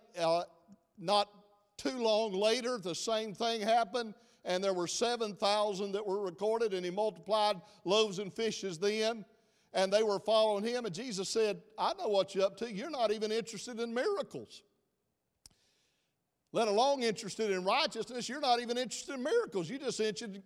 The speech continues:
interested in getting a free meal." You're wanting to fill your bellies.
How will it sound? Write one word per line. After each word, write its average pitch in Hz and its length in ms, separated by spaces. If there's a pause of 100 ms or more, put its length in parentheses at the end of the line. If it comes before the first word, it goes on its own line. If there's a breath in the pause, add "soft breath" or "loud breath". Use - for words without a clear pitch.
interested 233 480
in 220 60
getting 233 240
a 220 40
free 269 280
meal." 294 460 (640 soft breath)
You're 247 180
wanting 254 240
to 226 60
fill 254 300
your 277 160
bellies. 285 840